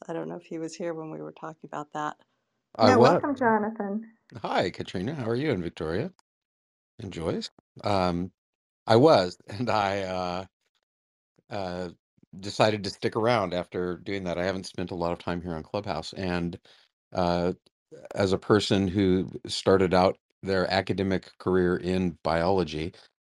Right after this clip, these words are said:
Speaker 2: that said, my P H D work was done in, uh, cetacean, whale, and dolphin biology. I,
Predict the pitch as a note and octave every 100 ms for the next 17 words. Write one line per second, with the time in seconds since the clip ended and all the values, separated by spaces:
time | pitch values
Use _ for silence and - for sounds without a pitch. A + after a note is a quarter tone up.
0 | - E2+ - - F#2 E2+ F2+ D#2+ D#2+ _
1 | _ - F#2+ E2 - F2+ F2 - F2+ E2
2 | F2 E2+ E2 E2+ E2+ E2 E2 D#2+ E2 D#2
3 | D#2 F2 - - - - - G#2 B2+ G#2+
4 | - E2 F#2 F#2 F2 E2+ F2+ F#2 E2 D#2+
5 | E2+ D#2+ D#2 C#2+ F#2 G2+ - - - -
6 | - F2+ E2+